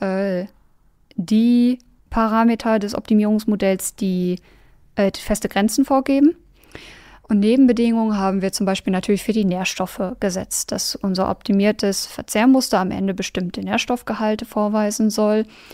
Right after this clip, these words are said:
Und wir haben in der Zielfunktion dann drei Aspekte gleichzeitig. Einmal, dass die Krankheitslast minimiert wird,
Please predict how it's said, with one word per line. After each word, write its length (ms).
Und 580
wir 260
haben 840
in 140
der 160
Zielfunktion 1000
dann 260
drei 520
Aspekte 520
gleichzeitig. 960
Einmal, 640
dass 400
die 380
Krankheitslast 880
minimiert 640
wird, 280